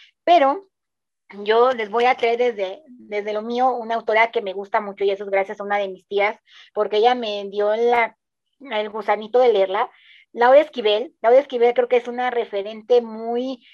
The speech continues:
buena de lo que es México. ¿Por qué? Porque sus libros o su trilogía más conocida está basada en lo que es el tiempo de la revolución, que estamos hablando de su trilogía de Como agua para chocolate, que es Como agua para chocolate, mi,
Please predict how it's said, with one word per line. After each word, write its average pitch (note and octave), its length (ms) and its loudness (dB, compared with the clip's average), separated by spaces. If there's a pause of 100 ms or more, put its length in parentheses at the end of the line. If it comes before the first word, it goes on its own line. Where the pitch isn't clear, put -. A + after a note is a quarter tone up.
buena A3+ 400 -2
de B3 140 2
lo A3 160 -6
que G3+ 300 -4
es G#3+ 140 -10
México. A#3 520 -4
¿Por G3+ 240 -6
qué? G#3 160 -4
Porque A3 280 -8
sus G#3 300 -16
libros B3 540 -4 (240)
o A#3 100 0
su C4+ 140 -2
trilogía B3+ 480 4
más D4+ 180 0
conocida B3 420 -4
está A3+ 200 0
basada A3 320 0
en G#3+ 80 -8
lo A3 100 -4
que G3+ 80 -8
es G3 80 -8
el G#3 100 -8
tiempo F#3+ 220 -10
de F#3+ 60 -4
la G3 80 -2
revolución, A#3+ 500 -6 (260)
que A3 80 -4
estamos A3 380 -2
hablando A#3 380 2
de A3+ 100 -4
su A#3+ 140 -4
trilogía A#3 400 0
de A3 240 -6
Como G3 240 -6
agua G3+ 180 -4
para G#3+ 160 0
chocolate, A3+ 520 2
que F3+ 100 -12
es - 100 -20
Como F3+ 220 -16
agua A3 160 -6
para B3+ 120 6
chocolate, C#4+ 640 2 (400)
mi, A3 920 -12